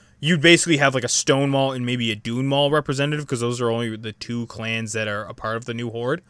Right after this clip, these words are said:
But they have, um, like, you know, they, th-, you can, you can build on that, right? Like, you, like, it's not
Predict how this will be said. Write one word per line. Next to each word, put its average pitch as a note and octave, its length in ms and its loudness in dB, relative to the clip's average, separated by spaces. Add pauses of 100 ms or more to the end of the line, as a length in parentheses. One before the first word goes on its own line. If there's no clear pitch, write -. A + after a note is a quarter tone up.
(220)
But D#3+ 140 8
they E3 100 8
have, E3 500 8 (260)
um, C#3 640 2 (200)
like, C#3+ 160 -10
you C#3+ 80 -4
know, B2 320 -6 (440)
they, D3+ 280 4
th-, D3 340 -4 (400)
you E3 160 2
can, E3 320 4
you D3+ 100 -4
can F#3+ 120 6
build D#3+ 280 6
on A2 180 -2
that, G#2 180 -8
right? C#3+ 120 0
Like, D3+ 120 0
you, C#3+ 160 0
like, D3 280 0
it's D3+ 200 -6
not D#3+ 240 2